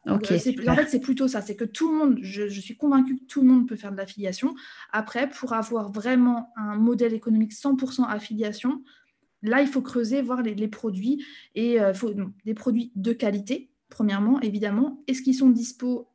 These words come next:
Speaker 1: à l'affiliation sur le marché ? Et, euh, si elles sont dispo à l'affiliation, il faut aussi essayer de creuser si elles se vendent bien ou pas.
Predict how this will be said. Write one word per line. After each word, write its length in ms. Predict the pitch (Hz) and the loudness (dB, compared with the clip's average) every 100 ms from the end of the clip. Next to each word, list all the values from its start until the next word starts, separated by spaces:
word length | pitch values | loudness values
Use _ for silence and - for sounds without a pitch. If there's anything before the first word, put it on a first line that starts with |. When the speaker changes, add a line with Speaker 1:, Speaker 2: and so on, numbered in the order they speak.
| _ - | _ -6
Speaker 1:
à 100 | 233 | -4
l'affiliation 640 | 220 214 220 208 202 254 | -4 -4 -4 -4 -2 0
sur 220 | 262 254 220 | 2 0 0
le 80 | |
marché ? 420 | 208 202 - 277 302 - - - | 0 0 -2 -4 -4 -12 -20 -8
Et, 320 | - 233 247 | -2 0 0
euh, 160 | 220 202 | -2 -4
si 160 | 202 254 | -2 -2
elles 100 | - | 2
sont 140 | 240 | 2
dispo 300 | 226 226 262 | 2 0 -4
à 40 | |
l'affiliation, 500 | 220 208 226 208 285 | -2 -4 -4 -2 0
il 60 | 294 | 0
faut 100 | 269 | 0
aussi 220 | 220 - | -4 -2
essayer 280 | 247 - 233 | -4 -4 -8
de 40 | - | -8
creuser 540 | - 240 226 254 269 - | -4 -2 0 0 -2 -8
si 380 | - - 240 220 | -16 -8 -6 -6
elles 100 | 214 | -6
se 140 | 254 | -4
vendent 280 | 220 220 220 | 0 2 4
bien 320 | 220 262 262 | 6 6 6
ou 80 | 247 | 0
pas. 220 | 226 220 | -4 -6